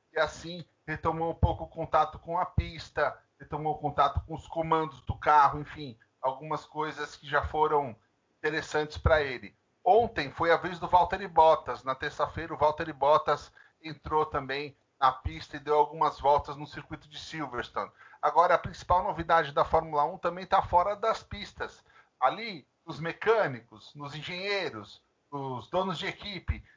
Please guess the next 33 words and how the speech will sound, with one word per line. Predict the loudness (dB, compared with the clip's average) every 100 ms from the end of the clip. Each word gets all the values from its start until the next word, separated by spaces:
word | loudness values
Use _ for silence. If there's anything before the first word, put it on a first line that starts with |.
| _
porque | -8 -6 -4
todos | 2 2 2 -6
eles | -6 -6
também | -2 -2 -2
já | -4
estão | -4 -2 -4
treinando | -4 -4 -2 2 4
a |
utilização | 4 2 -6 2 4 4 4 4 4 -4 -20 _ _
dos | -6
E | -4
P | 0 0
Is | 0 -4 -10 -10
que | -2 4
a | 6 8 6 4 0
fia | -6 -2 2
exige | 2 -2 -8 -8 -6 -6 -10 -14 -20 _ _
pra | 2 2
que | 0 -4 -2
a | 0
Fórmula | 2 2 2 2 2
um | 0 -4
volte | 4 4 4 -2
a | -4
acontecer | -4 -10 -10 -10 -10 -10 _ _ _ _
em |
todos | _ 0 0 -2
os | -4
países | 2 2 2 -4 -14 -4
possíveis, | -4 -2 -8 -14 -14 -14 -16
que | -8
por | -4 -4
enquanto | -4 2 2 4 -2 -4